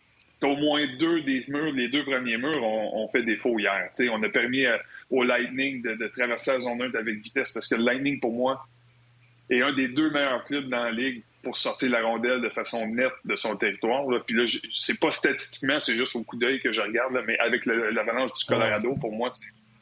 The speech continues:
Speaker 1: c'est les deux meilleures équipes pour sortir la rondelle de façon vite et efficace, et l'exécution est incroyable. Fait que si on n'est pas capable de les ralentir, mais évidemment, la zone neutre, tu viens à vitesse.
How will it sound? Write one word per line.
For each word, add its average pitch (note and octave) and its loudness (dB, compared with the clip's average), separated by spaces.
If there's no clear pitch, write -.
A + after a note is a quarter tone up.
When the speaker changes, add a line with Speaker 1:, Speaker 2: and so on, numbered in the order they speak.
Speaker 1:
c'est A#2+ 0
les A#2+ 4
deux C3 2
meilleures B2 2
équipes C3 0
pour A#2 -4
sortir C3 0
la G#2 2
rondelle A2 0
de A#2 -2
façon A2+ 0
vite B2+ 2
et B2+ 4
efficace, - 0
et B2+ 2
l'exécution A#2+ 0
est G#2+ -2
incroyable. A2 -2
Fait A2 -10
que - -6
si C#3+ 0
on C3+ 0
n'est C3 2
pas A#2+ 0
capable A#2+ 0
de A#2+ 0
les A2+ 2
ralentir, A2+ -2
mais G#2 -4
évidemment, G#2 -2
la A2 0
zone A2 -2
neutre, B2 -2
tu A#2 -4
viens A2 0
à G#2+ -2
vitesse. A#2+ -2